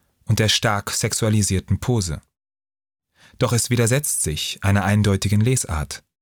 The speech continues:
Michael Armitage erinnert sich daran, dass er dieses Bild im Haus eines Freundes aus Kindheitstagen gesehen hat. Der Freund ist der Sohn der Künstlerin Chelenge van Rempleburg, deren Skulptur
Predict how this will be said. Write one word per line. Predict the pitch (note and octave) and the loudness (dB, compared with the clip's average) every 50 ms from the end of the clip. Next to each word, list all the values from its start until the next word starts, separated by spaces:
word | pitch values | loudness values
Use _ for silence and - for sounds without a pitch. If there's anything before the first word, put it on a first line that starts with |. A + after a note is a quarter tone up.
| _ _ _ _ _ _ _ _ _ _ _ _ _ _ _ _ _ _ _ _ _ _ _ _ _ _ _ _ - - _ _ _ _ _ | _ _ _ _ _ _ _ _ _ _ _ _ _ _ _ _ _ _ _ _ _ _ _ _ _ _ _ _ -20 -20 _ _ _ _ _
Michael | - A2+ C3 D3+ D3+ C3+ G#2+ | 0 0 0 2 0 0 2
Armitage | A2 A2+ B2+ C3+ - - B2 - - - | 2 2 2 2 2 2 0 0 0 0
erinnert | - G#2+ G#2+ - A#2+ C#3 D#3+ C#3+ - | 0 -2 0 2 2 2 2 2 0
sich | - G#2 G2+ | 0 -2 0
daran, | - A2 G2+ F#2 G2 G2+ G2 G2 | 0 0 2 2 2 4 4 2
dass | F#2 F#2+ - | 2 0 0
er | F2+ G2 | -2 0
dieses | F#2 G#2 A#2 B2+ - C#3 - | 0 2 2 2 2 0 -2
Bild | - - A2 G#2+ A2 - - | 0 0 2 2 2 0 0
im | - G2+ F#2 D#2+ E2+ | 2 2 2 2 2
Haus | F#2+ G#2 B2 - - | 0 0 0 -2 0
eines | - G2+ G2+ G2+ G2 | 2 2 2 2 2
Freundes | - - - F#2+ F#2 G2 G2 G#2 A#2 A2+ - - | -2 0 0 2 2 4 2 2 2 0 -2 -2
aus | G2 G2 - - | -2 -2 -2 -2
Kindheitstagen | - A#2 G#2+ G2 - F#2+ F2 - - - - F#2+ E2+ E2+ E2 E2 | 0 0 0 2 0 0 0 -2 -4 -2 0 0 0 0 0 -2
gesehen | D#2+ D#2+ - - E2+ E2+ E2 D#2 | -2 -2 -2 0 0 0 2 2
hat. | E2+ E2+ - - - - _ _ _ _ _ _ _ _ _ _ _ _ _ _ | 0 -2 -2 -4 -10 -10 _ _ _ _ _ _ _ _ _ _ _ _ _ _
Der | - G2 | -6 -4
Freund | - - G2 G2 G2+ G2+ - | 0 2 2 2 2 2 2
ist | G#2+ - - | 0 -2 0
der | A2+ G#2 | 0 0
Sohn | F#2+ G#2 G2+ G2+ G#2+ G#2+ G#2+ | 2 2 2 2 4 4 4
der | G#2 G2 | 2 2
Künstlerin | - - G#2+ G2+ - - - G#2+ G2 G#2+ G#2 G#2 | 2 2 2 2 0 0 0 0 2 4 2 4
Chelenge | G2+ - - G#2 G2 G#2 G#2+ A2 A2 A2+ A2 G2 | 2 2 2 2 2 2 2 2 2 2 2 2
van | G2+ G2 G2 | 2 2 4
Rempleburg, | G2 F#2+ F#2 - - F#2 D#2+ - E2 D#2+ D2+ - - - - _ _ _ _ _ _ _ _ _ | 4 2 2 0 0 -2 -2 0 -2 -2 -4 -6 -8 -18 -20 _ _ _ _ _ _ _ _ _
deren | G#2+ G2+ G2 G2+ | 0 2 2 2
Skulptur | - - - G2+ G2+ - - - A#2 B2 B2+ A#2+ A#2 | 2 2 0 -2 -2 -2 -2 0 2 2 4 2 0